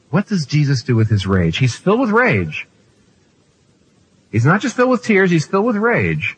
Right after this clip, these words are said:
And so are we. But why? But wh-, wh-, what does he do with it? Oh boy, that's important. There are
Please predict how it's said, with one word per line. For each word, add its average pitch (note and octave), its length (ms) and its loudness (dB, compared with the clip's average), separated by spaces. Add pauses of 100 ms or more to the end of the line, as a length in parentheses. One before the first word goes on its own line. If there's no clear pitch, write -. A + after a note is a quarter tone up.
And A2 100 -8
so D#3+ 120 0
are F#3+ 120 2
we. D3 260 2
But A2+ 160 -2
why? C#3 420 0
But A2 180 -4
wh-, D3 180 2
wh-, D#3 160 0
what F#3+ 120 4
does G3+ 100 2
he G3+ 80 2
do A#3 180 0
with F3 180 0
it? - 120 -6 (300)
Oh G2 180 0
boy, F2 220 -2
that's G2 180 -6
important. F2 440 -2 (1400)
There D3+ 160 2
are C#3 340 2